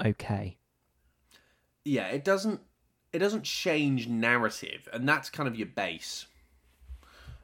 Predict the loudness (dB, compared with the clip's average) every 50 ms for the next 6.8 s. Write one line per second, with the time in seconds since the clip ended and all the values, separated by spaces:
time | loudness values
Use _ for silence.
0 | -20 _ _ 2 2 2 0 -2 -10 -12 -6 4 6 8 8 8 6 4 2 2
1 | 0 0 0 0 2 2 2 2 2 0 -8 -14 -14 -12 -12 -10 -8 -8 -10 -10
2 | -12 _ -20 -20 _ -20 -20 0 _ 4 4 4 2 4 6 6 6 6 4 2
3 | 6 6 6 6 6 4 2 0 0 -2 -4 _ _ _ _ _ -16 -16 -12 -4
4 | -4 -4 -2 -2 -2 0 0 0 2 2 4 4 4 4 4 4 4 4 4 2
5 | 0 -4 -6 -6 -6 -6 -8 -4 -2 -2 -2 -2 -4 -8 -4 0 2 2 4 2
6 | 0 -2 -2 -2 -2 -4 -4 -4 -6 -6 -6 -4 -4 -4 -4 -6